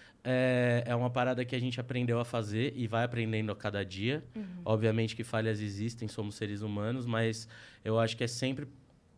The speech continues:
Speaker 1: porra, você tendo tesão de fazer a parada é realmente como a parada vai
Speaker 2: Quais são a-, as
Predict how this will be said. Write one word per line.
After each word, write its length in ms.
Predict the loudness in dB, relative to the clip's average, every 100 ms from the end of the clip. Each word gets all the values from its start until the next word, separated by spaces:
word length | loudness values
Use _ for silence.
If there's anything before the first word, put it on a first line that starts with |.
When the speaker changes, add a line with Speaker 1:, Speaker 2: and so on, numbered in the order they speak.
| _ _
Speaker 1:
porra, 240 | 0 2 2
você 260 | 0 -4
tendo 220 | 0 0 0
tesão 380 | -2 0 0
de 80 | 0
fazer 240 | -2 -2 -2
a 40 |
parada 540 | 0 2 4 2 2 0
é 220 | 0 0
realmente 460 | 0 0 0 -2
como 180 | -4 -6
a 40 | -4
parada 340 | -2 -2 0
vai 160 | 0 2
Speaker 2:
Quais 180 | 0
são 240 | -2 -4 -4
a-, 60 |
as 80 | -4